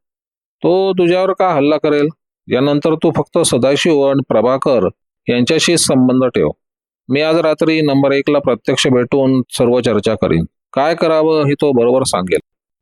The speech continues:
पंढरी तिथून जायला उठला, पण त्याच वेळी दार ठोठावून एक तरुण मोलकरीण आत आली आणि दोघांनीही आपले चेहरे शांत बनवले. "माफ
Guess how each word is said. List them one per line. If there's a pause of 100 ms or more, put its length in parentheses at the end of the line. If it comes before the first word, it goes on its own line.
(240)
पंढरी
तिथून
जायला
उठला, (260)
पण
त्याच
वेळी (120)
दार
ठोठावून
एक
तरुण
मोलकरीण
आत
आली (520)
आणि
दोघांनीही
आपले (300)
चेहरे
शांत (280)
बनवले. (460)
"माफ